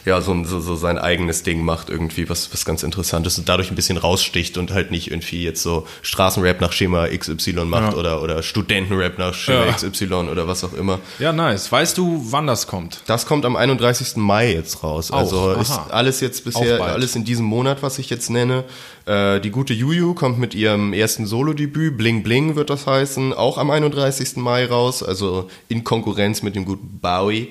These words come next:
Speaker 1: Ähm,
Speaker 2: Ganz interessant,
Speaker 1: Ja.
Speaker 2: mit nur zwei Features,
Speaker 1: Ah.
Speaker 2: äh, dem Sänger, mh, von Annemai Kantereit,
Speaker 1: Ja.
Speaker 2: Annemai Kantereit, Henning Mai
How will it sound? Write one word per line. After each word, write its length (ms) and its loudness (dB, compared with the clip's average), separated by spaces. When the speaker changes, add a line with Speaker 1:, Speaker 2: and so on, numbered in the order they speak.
Speaker 1:
Ähm, 360 -2
Speaker 2:
Ganz 240 2
interessant, 760 0
Speaker 1:
Ja. 160 -4
Speaker 2:
mit 320 2
nur 180 2
zwei 320 2
Features, 760 -2
Speaker 1:
Ah. 60 -4
Speaker 2:
äh, 40 2
dem 260 2
Sänger, 680 2
mh, 340 0
von 300 -2
Annemai 640 2
Kantereit, 1040 0
Speaker 1:
Ja. 160 2
Speaker 2:
Annemai 280 2
Kantereit, 520 0
Henning 320 2
Mai 300 2